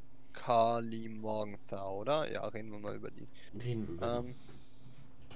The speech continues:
Speaker 1: sie ist generell so voll am Heucheln, ne? Das, das hat man die ganze, äh, äh, Folge über gemerkt. Ähm, einmal, einmal denkt sie, sie sei so die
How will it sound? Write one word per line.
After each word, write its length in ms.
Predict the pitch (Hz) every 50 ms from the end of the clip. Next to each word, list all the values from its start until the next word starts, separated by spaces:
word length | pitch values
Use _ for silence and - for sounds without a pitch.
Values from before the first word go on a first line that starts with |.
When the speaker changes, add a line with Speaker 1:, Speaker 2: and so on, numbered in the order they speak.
| - - - - -
Speaker 1:
sie 480 | - - 131 135 151 170 175 170 156 - - - - - - - - -
ist 220 | 139 131 - - -
generell 400 | 143 139 139 123 139 151 160 156
so 280 | - 135 127 123 120 - - - - - - - - - - - - - - -
voll 320 | - 156 156 156 151 147 -
am 240 | 143 139 139 131 -
Heucheln, 640 | 131 127 127 127 - - - 107 104 104 101 98 -
ne? 240 | - 117 127 143 143
Das, 300 | 143 139 - - - -
das 180 | - - - -
hat 140 | 139 -
man 100 | - 131
die 60 | 127 120
ganze, 300 | 127 127 127 - - 123
äh, 600 | 120 117 120 117 117 113 - 113 117 117 117 117
äh, 20 | 113
Folge 340 | - - - 120 123 123 120
über 200 | 117 120 117 110
gemerkt. 460 | 117 113 117 123 139 160 - - - - - - - - - - - - -
Ähm, 260 | 131 127 123 123 127 -
einmal, 380 | - 139 151 156 147 143 139
einmal 240 | - 135 143 147 139 131
denkt 220 | 135 135 135 -
sie, 140 | - 143 123
sie 140 | 117 123 123
sei 220 | 120 127 120 120
so 120 | 113 117
die 180 | 107 101 107 101